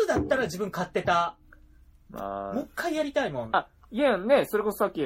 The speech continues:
Speaker 2: もね、ちょっと話したんですけど、メガドラミニ予約しましたよ、私。
Speaker 1: そう。そう。なんかプレネつくかなと思ったら。
Speaker 2: あの、店舗では普通に予約できるっていうのがね。
Speaker 1: うんうん。
Speaker 2: やっぱネットだとプレネがつくけど、みたいな感じなんだけど。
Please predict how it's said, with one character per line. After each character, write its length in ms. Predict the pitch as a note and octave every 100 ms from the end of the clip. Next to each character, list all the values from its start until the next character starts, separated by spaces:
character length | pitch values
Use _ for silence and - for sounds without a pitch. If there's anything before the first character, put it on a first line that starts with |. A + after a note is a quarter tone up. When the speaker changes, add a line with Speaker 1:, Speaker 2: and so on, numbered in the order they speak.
| A2+
Speaker 2:
も 180 | A#2
ね、 140 | A2 G#2+
ち 40 |
ょ 20 |
っ 20 | -
と 60 |
話 200 | C3 D3+
し 20 | -
た 60 |
ん 20 |
で 40 | F#2+
す 20 |
け 40 | G#2
ど、 20 |
メ 120 | C3
ガ 120 | F3
ド 80 | G3+
ラ 60 | A3+
ミ 80 | A3
ニ 160 | C#3+ - - -
予 100 | F#3+
約 140 | A#3
し 40 | D4
ま 100 | A#3+
し 40 |
た 80 | D3+
よ、 60 |
私。 260 | A#2+ - - - - -
Speaker 1:
そ 320 | - C#4 G3+ -
う。 60 | - - _
そ 280 | - A#3+ D3
う。 40 | G3+
な 100 | A#3
ん 20 |
か 60 | F3+
プ 180 | -
レ 100 | D#4+
ネ 120 | G4 A3+
つ 120 | -
く 120 | C#4+
か 100 | A3+
な 240 | G3+ G#3+
と 80 | A3
思 120 | F#3+
っ 40 | D#3+ -
た 80 | -
ら。 160 | F3+ A3+
Speaker 2:
あ 40 |
の、 180 | A3+ A3+ - -
店 200 | - G4+
舗 120 | F#4+ F3+
で 60 |
は 60 | A#2+
普 80 | -
通 120 | F#3
に 60 |
予 60 | G3
約 120 | F#3
で 80 | F#3+
き 80 | F#3+
る 60 |
っ 40 | C#3
て 160 | -
い 60 | G#2
う 40 |
の 60 | G2+
が 100 | F2+
ね。 200 | A2+ E3+
Speaker 1:
う 40 | E3
ん 20 |
う 40 |
ん。 20 | F3
Speaker 2:
や 60 |
っ 20 | G#3
ぱ 60 |
ネ 100 | F3
ッ 160 | F#3+ D3+
ト 100 | C#4+
だ 120 | D#4
と 80 | C4
プ 100 | G3+
レ 80 | E3+
ネ 120 | D3
が 40 |
つ 120 | B2+ -
く 100 | C3+
け 100 | A#2+
ど、 140 | B2
み 80 | A2+
た 100 | G#2+
い 40 |
な 100 | G2+
感 160 | G#2 G2+
じ 80 | G2+
な 80 |
ん 100 | G2+
だ 80 | G2
け 80 | -
ど。 360 | G#2 G2 F#2+